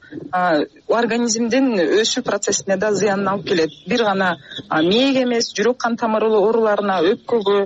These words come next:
вот, э, может, эм, өнөкөт оорулардын себеби болушу мүмкүн.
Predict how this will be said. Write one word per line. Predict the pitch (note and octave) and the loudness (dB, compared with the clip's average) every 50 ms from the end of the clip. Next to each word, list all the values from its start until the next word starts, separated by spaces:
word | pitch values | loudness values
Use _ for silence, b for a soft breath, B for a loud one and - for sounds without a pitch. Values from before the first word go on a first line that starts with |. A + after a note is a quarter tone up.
| G3 - - - - - - - - A3+ | -2 -6 -6 -4 -6 -6 -6 -6 -6 -6
вот, | B3+ A#3+ G#3+ E3 - - - - | -4 -4 -4 -6 -8 -8 -4 -2
э, | F3 D#3+ | -2 -2
может, | D3 - D#3 F3+ G3 G3+ G3+ G3 F#3+ - - - - - C3 C3 - D3+ - - - - _ _ | -2 -2 0 0 0 0 -2 -4 -6 -6 -8 -8 -8 -6 -4 -4 -4 -2 -4 -4 -6 -8 _ _
эм, | - F#3 F3+ E3+ E3 E3 E3 F3 F3 - - | -2 0 2 2 0 0 0 -2 -6 -2 0
өнөкөт | A3 A#3 A#3+ A#3 - G3+ A3+ | 0 0 2 0 -2 -2 0
оорулардын | G#3+ G#3 G#3 G3+ G3 G3 G3 G3 A#3 C#4 | 0 2 2 2 0 0 -2 -2 -2 -2
себеби | C#4 - A3 F#3+ F#3+ F#3+ G3 G#3 | 0 0 0 0 0 0 0 0
болушу | F#3 F#3 F#3 G3+ - - F#3+ | 0 0 -2 -2 -2 -2 -2
мүмкүн. | F3+ F3+ F#3 - E3 E3 | -2 -2 -2 -2 -4 -4